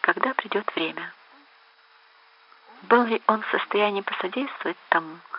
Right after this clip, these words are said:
чтобы как-то ускорить решение этого вопроса? Он всегда стремился доставить мне удовольствие, когда мог,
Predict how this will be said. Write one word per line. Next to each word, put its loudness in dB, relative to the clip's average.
чтобы 2
как-то 4
ускорить -2
решение -2
этого 0
вопроса? 2
Он 4
всегда 4
стремился -2
доставить -2
мне -6
удовольствие, -2
когда 2
мог, -4